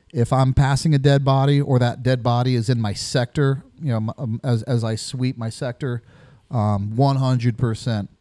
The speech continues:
you know, I'm putting rounds into 'em as well. Uh, very rarely does just one person shoot a guy. Very rarely. Um, it goes on, it goes on a little bit more detail.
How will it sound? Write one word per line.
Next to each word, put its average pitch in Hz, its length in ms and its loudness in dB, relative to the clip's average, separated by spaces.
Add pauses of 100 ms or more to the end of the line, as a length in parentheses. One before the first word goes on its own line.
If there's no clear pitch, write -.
you 127 80 -4
know, 104 180 -4
I'm 117 160 -2
putting 113 240 4
rounds 110 360 -2
into 107 300 -6
'em 107 120 -6
as 95 100 -12
well. 92 280 -10 (460)
Uh, 95 280 -6 (640)
very 123 500 -2
rarely 117 420 0
does - 380 -8
just - 240 -4
one 113 280 0
person 104 680 2
shoot 113 300 -8
a 101 40 -10
guy. 87 460 -12
Very 104 640 -2
rarely. 90 480 -8 (300)
Um, 139 260 8
it 170 60 0
goes 185 240 8
on, 170 220 6
it 160 200 0
goes 170 220 4
on 160 140 6
a - 20 8
little 151 160 10
bit 143 120 4
more 135 160 4
detail. 135 680 4